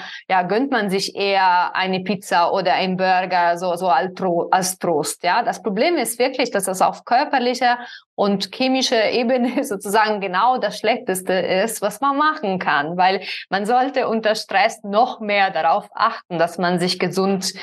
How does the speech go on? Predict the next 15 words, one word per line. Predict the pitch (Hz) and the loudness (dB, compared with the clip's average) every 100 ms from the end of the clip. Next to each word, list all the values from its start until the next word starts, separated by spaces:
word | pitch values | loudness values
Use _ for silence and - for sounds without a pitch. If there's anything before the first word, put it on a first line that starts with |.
| - - | -12 -12
und | - 190 185 | -4 0 0
gut | 185 196 190 | 0 -2 0
ernährt. | 175 170 175 151 143 - - - - | 0 2 2 2 0 0 -2 -2 -6
Genau, | 196 175 156 | 0 2 2
also | - 185 190 | 2 0 0
das | 190 226 | 0 0
ist | 247 - | 0 0
auf | 202 - | 0 0
jeden | 233 233 | -2 -2
Fall | 233 214 202 | 0 2 2
ein | 156 196 | 0 -2
Punkt, | 185 240 | -2 0
also | 226 190 | 2 0
der | 185 190 | 2 2
Stress, | 190 - 196 226 254 | 2 0 2 2 0